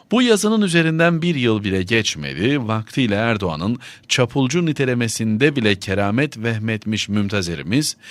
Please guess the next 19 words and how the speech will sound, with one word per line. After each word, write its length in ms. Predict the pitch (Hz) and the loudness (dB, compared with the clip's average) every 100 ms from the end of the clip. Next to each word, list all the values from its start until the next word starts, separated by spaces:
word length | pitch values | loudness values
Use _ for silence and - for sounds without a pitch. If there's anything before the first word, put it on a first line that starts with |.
| - - | -20 -10
fikir 380 | - 139 190 139 | -4 0 0 0
ve 100 | 90 | -2
ahlak 520 | - 90 104 127 123 | -2 -4 -2 -4 -4
değiştirip 480 | 135 135 - 131 143 - - - | -2 -2 -2 -2 -2 -6 -20 -4
çapulcuların 680 | - 127 139 127 127 131 131 | -2 0 -2 -2 0 0 0
yol 220 | 135 139 | 2 2
açtığı 420 | 110 107 - 120 | 2 0 -4 -4
Gezi'ye 440 | 113 101 90 101 107 | -2 -2 0 -2 -2
sahip 400 | 98 98 104 - | -2 -2 -2 -4
çıkan, 440 | 87 101 123 143 - - - - | -6 -2 -2 -4 -10 -20 -10 0
devlet 340 | 95 104 127 | 2 4 2
otoritesinin 800 | - 107 110 101 101 92 95 95 | 0 -4 -2 -2 -4 -4 -2 -2
yerle 520 | 87 78 101 113 101 | -4 0 2 2 0
yeksan 420 | 90 87 - 135 151 | -2 -4 -2 0 0
olmasını 500 | 127 113 104 92 87 | 0 -2 -2 -4 -4
savunan 420 | 113 110 110 127 | -2 0 0 0
yazılar 440 | 113 101 107 110 | 0 0 0 0
yazmaya 440 | 90 78 78 87 71 | 0 -4 -4 -4 -4
başladı. 440 | 62 - 62 - | -6 -8 -10 -16